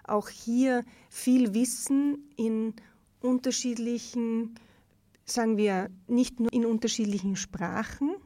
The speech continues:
äh, verortet ist, sondern auch in unterschiedlichen Wissens-, äh, Räumen. Und das ist schon ganz anders, also auch von der ganzen Epistemologie ist das schon ganz anders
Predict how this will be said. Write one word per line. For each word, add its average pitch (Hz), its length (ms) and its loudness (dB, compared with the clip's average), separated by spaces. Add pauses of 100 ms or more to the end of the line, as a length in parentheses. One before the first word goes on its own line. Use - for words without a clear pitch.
(220)
äh, 233 260 -2
verortet 226 720 -2
ist, - 260 -2
sondern 214 340 -2
auch - 300 -4
in 233 200 -2 (300)
unterschiedlichen 220 920 -2
Wissens-, - 640 -2 (420)
äh, 190 340 0 (240)
Räumen. 220 800 4
Und 220 500 -2 (260)
das 226 180 2
ist 240 120 -4
schon 240 300 2 (400)
ganz 208 260 0
anders, - 520 -2
also 214 280 -2
auch - 140 -2
von 208 220 -4
der 202 80 -2
ganzen 196 560 -4
Epistemologie 214 1080 -2
ist 220 160 -6
das 214 100 -4
schon 208 140 -4
ganz 214 260 -4
anders 214 420 -2